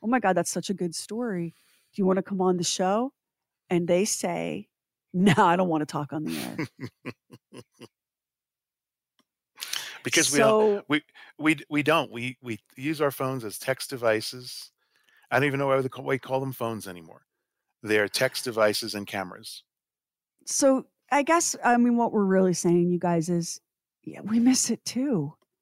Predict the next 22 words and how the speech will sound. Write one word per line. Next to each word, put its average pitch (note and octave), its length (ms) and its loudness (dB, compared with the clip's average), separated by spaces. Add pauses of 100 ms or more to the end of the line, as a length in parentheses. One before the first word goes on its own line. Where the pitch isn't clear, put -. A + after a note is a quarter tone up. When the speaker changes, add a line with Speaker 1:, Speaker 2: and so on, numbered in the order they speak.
(680)
Speaker 1:
But G3+ 280 4 (220)
the, G3+ 260 0 (120)
you A3 180 0
know, F#3 400 6 (460)
the A3+ 80 -2
world C4+ 300 4
changed. C#3+ 560 -6 (420)
I, G#3 200 -4
I G#3 80 -2
got, A#3+ 240 4 (120)
I A3 120 0
don't B3 160 2
have A#3+ 240 0
a A3+ 40 2
better F#3 520 -2
<laughs> - 60 -18
explanation - 1000 -6 (160)
than A#3 240 -6
that. G#3+ 220 -18 (120)
The C#4 100 -12
world C#4 340 -8
changed. F#3+ 380 -4